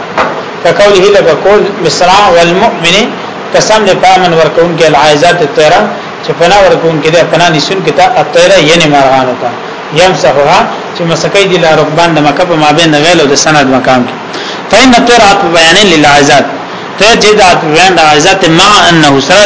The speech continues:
دین الطیر لپس دی، لیس اسما، دا نه دی نوم، مختصا بها، چې مختص وي د دک عائزات د مکې سره، د مکې نه علاوه د نور مرغان لپاره هم طیر لفظ استعمال دی شي. دوه اعتراض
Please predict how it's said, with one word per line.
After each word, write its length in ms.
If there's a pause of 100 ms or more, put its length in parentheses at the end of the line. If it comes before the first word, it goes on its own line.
دین 120
الطیر 360
لپس 240
دی، 180 (600)
لیس 220 (160)
اسما، 240 (120)
دا 120
نه 180
دی 80
نوم، 280 (400)
مختصا 480 (100)
بها، 240 (380)
چې 80 (120)
مختص 360
وي 80
د 180
دک 200
عائزات 500 (140)
د 20 (100)
مکې 300
سره، 160 (100)
د 20 (100)
مکې 240
نه 100
علاوه 180
د 100 (100)
نور 100 (140)
مرغان 260 (100)
لپاره 280
هم 80 (500)
طیر 220 (120)
لفظ 220
استعمال 400
دی 260
شي. 80 (600)
دوه 100
اعتراض 420